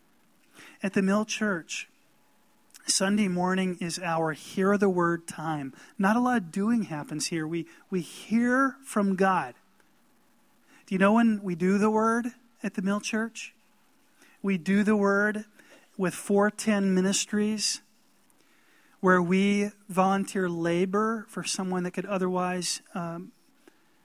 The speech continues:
find it unaffordable. We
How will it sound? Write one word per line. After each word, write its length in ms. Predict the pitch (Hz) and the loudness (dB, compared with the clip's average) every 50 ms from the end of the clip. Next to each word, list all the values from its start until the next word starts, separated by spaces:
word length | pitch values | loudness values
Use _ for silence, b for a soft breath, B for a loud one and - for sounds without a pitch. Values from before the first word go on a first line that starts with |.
| b b | b b
find 380 | - - - 190 185 185 185 185 | -4 0 2 2 2 4 2 2
it 160 | 190 175 - | 0 0 0
unaffordable. 920 | - 185 180 170 - - - - 202 190 185 190 202 202 208 220 233 240 240 _ _ _ _ b b b b b b b b b b b b b b b | 0 0 0 0 -2 -6 -6 0 2 4 4 4 2 0 0 -2 -2 -4 -6 _ _ _ _ b b b b b b b b b b b b b b b
We 560 | - 175 175 196 196 196 196 196 190 190 190 | -6 0 2 2 4 4 2 2 0 0 -2